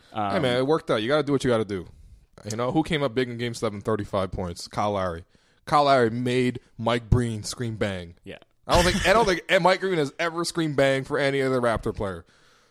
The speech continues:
Speaker 2: That was
Speaker 1: Um,
Speaker 2: Kyle Lowry who did that. And then, like, twenty seventeen, okay, he plays a great year, great year, twenty seventeen.
Speaker 1: Incredible.
Speaker 2: Incredible. But then he, what, he hurts his wrist, and he has to have surgery, and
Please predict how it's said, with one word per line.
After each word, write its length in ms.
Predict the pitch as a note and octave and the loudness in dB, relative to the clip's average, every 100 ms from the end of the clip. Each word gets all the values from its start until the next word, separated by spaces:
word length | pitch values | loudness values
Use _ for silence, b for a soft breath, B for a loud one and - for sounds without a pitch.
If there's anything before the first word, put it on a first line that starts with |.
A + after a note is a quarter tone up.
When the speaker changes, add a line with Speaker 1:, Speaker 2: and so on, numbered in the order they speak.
| b | b
Speaker 2:
That 100 | A#2+ | -2
was 80 | B2+ | 0
Speaker 1:
Um, 60 | G#2+ | 2
Speaker 2:
Kyle 100 | C3 | 2
Lowry 180 | B2 A#2 | 2 0
who 80 | |
did 140 | G#2+ G2+ | -4 -6
that. 160 | G#2 - | -6 -4
And 120 | C#3 | 0
then, 160 | D#3 D#3 | 0 0
like, 220 | D3+ C#3 | -2 -2
twenty 220 | - D3+ | -4 -2
seventeen, 560 | D#3 D3 C#3+ D3 D3 C#3+ C3 | -2 -4 -2 -4 -4 -6 -6
okay, 260 | B2+ C#3 | -2 0
he 120 | B2+ | 0
plays 200 | B2+ C#3 B2+ | 2 0 0
a 60 | |
great 300 | G#2 B2 D3+ | -4 -2 0
year, 200 | C#3+ G#2+ - | -2 -4 -6
great 560 | - C3+ D#3 E3 D#3 | 0 6 6 6 2
year, 220 | C#3+ C#3+ B2+ | -2 -4 -2
twenty 200 | C#3 B2 | -4 -2
seventeen. 360 | C3 A2+ G#2 | -2 -2 -2
Speaker 1:
Incredible. 180 | A2 F#2+ b _ | -4 -10 b _
Speaker 2:
Incredible. 500 | B2 - D3 A2+ F#2 b _ | -4 2 2 0 -8 b _
But 100 | C3+ | -2
then 120 | D#3 | -2
he, 420 | D#3 D3+ C#3+ B2+ - | 0 0 0 -2 -6
what, 260 | B2 G#2+ | -6 -6
he 180 | F2+ A#2+ A2 - _ - | -8 -10 -10 -18 _ -6
hurts 260 | B2+ C3+ | -4 -4
his 160 | D3 A2 | -6 -8
wrist, 400 | G2 E3 - - | -6 -6 -6 -12
and 100 | A#2 | -10
he 60 | |
has 160 | B2 B2+ | -8 -8
to 80 | A#2+ | -8
have 100 | G2+ | -10
surgery, 640 | - C3 D3+ D3 D#3 | -2 0 0 0 2
and 60 | D3+ | 0